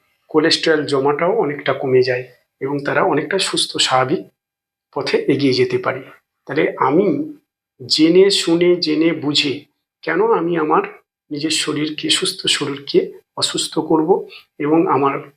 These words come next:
পুরো ফ্যামিলির ছোট ছোট বাচ্চা শিশু থেকে আরম্ভ করে ফ্যামিলির সবাইকে স্মোকিং করার জন্য অসুস্থ হয়ে পড়ছি, তার সাথে সাথে আমার ফ্যামিলির যারা রয়েছে তাদেরকে জড়িয়ে নিয়ে তাদেরকে প্যাসিভ স্মোকিংয়ের মধ্যে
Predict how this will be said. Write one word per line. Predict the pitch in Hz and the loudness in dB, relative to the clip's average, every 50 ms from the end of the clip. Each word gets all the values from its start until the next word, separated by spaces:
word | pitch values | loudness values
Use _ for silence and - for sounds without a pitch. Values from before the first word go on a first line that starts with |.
| _ _ | _ _
পুরো | _ - 175 175 170 - | _ 0 2 2 2 0
ফ্যামিলির | - - 165 156 151 156 151 156 156 156 156 - | 0 2 4 4 6 6 6 4 4 4 2 0
ছোট | - - 151 151 - | -4 -4 -4 -4 -4
ছোট | 147 147 151 147 139 | -2 -2 -2 0 0
বাচ্চা | 147 135 127 - - 147 143 | -2 -4 -4 -2 -2 -2 0
শিশু | - - - 135 - - - - | 0 0 -2 -4 -6 -6 -8 -12
থেকে | - 147 - 147 139 | -10 -6 -2 -2 0
আরম্ভ | 135 135 139 139 139 139 131 - | 0 0 0 -2 -2 -2 -4 -4
করে | - 131 135 131 | -4 -4 -4 -2
ফ্যামিলির | - 139 135 135 131 135 127 - | -2 -2 -2 -2 -2 -2 -2 -2
সবাইকে | - 135 123 131 127 127 - - 160 - - - - - - - - | -2 -4 -4 -6 -6 -6 -8 -10 -10 -10 -10 -12 -16 -8 -4 -2 0
স্মোকিং | - 208 196 196 180 185 214 220 220 220 - | 4 4 6 6 6 4 2 0 0 0 0
করার | - 190 190 190 190 185 | 0 0 0 0 -2 -2
জন্য | - 202 202 202 214 208 196 | -4 -4 -2 0 2 2 2
অসুস্থ | - - - - - - - - 196 156 | 2 2 0 -2 -2 -2 0 2 2 4
হয়ে | 139 165 175 170 175 | 4 4 4 2 0
পড়ছি, | - 190 196 190 - - - - 147 - 147 - _ _ - - _ _ | 2 2 2 2 2 0 -2 -2 -4 -6 -12 -16 _ _ -20 -20 _ _
তার | - - 175 180 - - | -4 -4 -2 -2 -2 -2
সাথে | - - 151 180 185 | -2 -2 -2 0 0
সাথে | 185 - 190 190 190 196 190 196 202 | 0 0 0 -2 0 2 4 4 4
আমার | 196 170 160 170 165 156 - | 2 0 0 -2 -2 -4 -4
ফ্যামিলির | - - 160 156 156 160 165 170 170 165 156 | 0 4 4 6 6 6 4 4 4 4 2
যারা | 165 156 151 147 | 2 2 2 2
রয়েছে | 147 139 139 143 147 147 147 - 165 170 170 - - _ _ _ _ _ _ _ | 2 2 2 0 0 0 0 0 -2 -2 -4 -8 -14 _ _ _ _ _ _ _
তাদেরকে | - 147 143 151 175 175 175 - 180 180 185 185 - - - - 143 135 131 | -6 -2 0 2 2 2 4 4 6 6 6 4 2 -2 -6 -4 -2 2 4
জড়িয়ে | 147 151 151 160 165 165 165 | 6 6 6 6 6 6 6
নিয়ে | 165 160 165 170 165 165 | 6 4 4 2 0 -2
তাদেরকে | 147 135 151 151 156 - 156 151 - - - | -2 -2 -2 -2 0 0 0 0 0 0 0
প্যাসিভ | 147 147 - - - 196 196 - - _ _ _ - | 0 0 0 0 -2 -2 -6 -8 -12 _ _ _ -8
স্মোকিংয়ের | - - - 160 151 147 - 156 147 143 147 139 139 | -4 0 2 2 2 2 2 2 2 4 2 2 0
মধ্যে | 135 135 - | -2 -2 -2